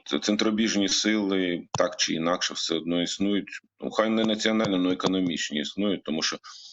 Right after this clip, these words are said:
ви знаєте, е, що найбільша нафтова, е, в Росії зовсім не Газпром, а Сургутнефтегаз. А Газпром — це паразитарне утворення за рахунок того, що не дозволяє Сургутнафтогазу самому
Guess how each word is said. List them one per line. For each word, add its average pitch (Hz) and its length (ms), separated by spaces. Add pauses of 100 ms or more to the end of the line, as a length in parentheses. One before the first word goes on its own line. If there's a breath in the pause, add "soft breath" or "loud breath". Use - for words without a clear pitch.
(360 loud breath)
ви 117 120
знаєте, 143 340 (320)
е, 90 160 (100)
що 104 400
найбільша 107 580
нафтова, 82 580 (1000)
е, 87 200
в 87 80
Росії 87 320
зовсім 87 380
не 85 80
Газпром, 92 500
а 90 40
Сургутнефтегаз. 87 960 (600 loud breath)
А 90 420
Газпром — 127 400
це 104 120
паразитарне 92 720
утворення 113 500 (220)
за 95 180
рахунок 98 420
того, 113 240
що 92 300
не 98 380
дозволяє 95 600
Сургутнафтогазу 92 840
самому 95 520